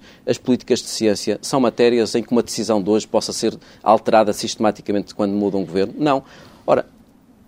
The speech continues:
se nós não tivermos noção da necessidade de políticas ambiciosas nesta área, mas ao mesmo tempo robustas, para que alguém que vê Portugal de fora considere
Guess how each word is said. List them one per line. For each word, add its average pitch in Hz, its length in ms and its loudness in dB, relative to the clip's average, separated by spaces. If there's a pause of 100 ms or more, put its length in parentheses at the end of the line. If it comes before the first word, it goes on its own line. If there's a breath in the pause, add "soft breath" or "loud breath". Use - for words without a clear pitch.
se - 180 -2
nós 185 140 4
não 175 80 4
tivermos 143 320 4
noção 101 400 -2
da 113 100 0
necessidade 117 540 0
de 120 40 -4
políticas 123 680 -4
ambiciosas 120 560 2
nesta 113 320 -2
área, 64 280 -4 (220 loud breath)
mas 120 160 2
ao 123 80 4
mesmo 120 260 0
tempo 117 280 -4
robustas, 117 580 -2
para 123 220 2
que - 100 -2
alguém 117 260 2
que 139 140 -14
vê 143 100 4
Portugal 127 380 0
de - 80 -16
fora 76 340 -2 (240 loud breath)
considere 104 560 2